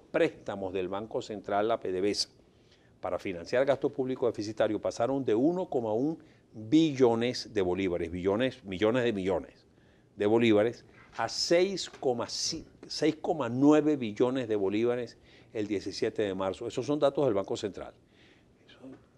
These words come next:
son una creación masiva de dinero que obviamente está generando una presión inflacionaria o está contribuyendo a generar una presión inflacionaria muy importante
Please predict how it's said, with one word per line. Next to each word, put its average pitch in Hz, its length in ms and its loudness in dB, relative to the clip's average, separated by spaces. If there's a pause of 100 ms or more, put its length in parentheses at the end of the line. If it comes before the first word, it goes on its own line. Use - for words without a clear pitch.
(100)
son 165 380 -4 (120)
una 147 240 -2
creación 139 840 0
masiva 151 580 2
de 123 100 6
dinero 131 460 4 (580)
que 104 120 -4
obviamente 117 500 0
está 120 240 -6
generando 110 520 -4
una 113 180 -6
presión 104 320 -6
inflacionaria 110 680 -4 (220)
o 104 100 -2
está 113 220 -4
contribuyendo 123 920 0
a - 20 -4
generar 87 240 -6
una 110 180 -4
presión 101 300 -8
inflacionaria 107 560 -4
muy 95 160 -8
importante 90 720 -10